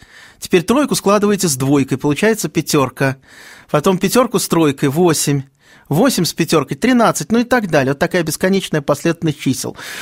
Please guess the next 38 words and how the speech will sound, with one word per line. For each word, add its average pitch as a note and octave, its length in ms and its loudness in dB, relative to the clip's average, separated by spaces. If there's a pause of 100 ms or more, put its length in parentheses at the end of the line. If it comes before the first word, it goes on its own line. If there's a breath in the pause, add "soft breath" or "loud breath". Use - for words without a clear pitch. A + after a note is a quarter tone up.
(140 loud breath)
Придумал G3+ 480 4
их - 140 0
еще E3 180 0
в - 60 -4
тринадцатом E3+ 600 0
веке G3+ 220 0
в - 60 -10
каком-то D#3 420 0
смысле, D#3+ 420 0
ну, C3+ 100 2
по C#3 140 0
крайней C#3+ 260 0
мере, C3 160 0
записал D3+ 580 0 (300 loud breath)
в - 40 -12
виде B2+ 180 -2
задачки C#3+ 560 0 (300 loud breath)
в - 60 -16
своей C#3 320 2
книжке E3 380 -2
такой C#3 460 0 (460 loud breath)
монах C3+ 500 0
там B2 420 -10
был, C3+ 260 2 (680 loud breath)
э, C3 320 0 (320 loud breath)
собственно, - 380 -8
Фибоначчи, C3 580 -2
который D#3 380 -2
это D3 180 -2
и, D3+ 60 0
и, G#2 320 -6
и - 80 -4
придумал. B2+ 500 -2 (420 loud breath)
Вот. D3 300 0
А E3+ 200 2
потом A#3+ 380 2
оказалось, A#3+ 500 2
что F3+ 360 0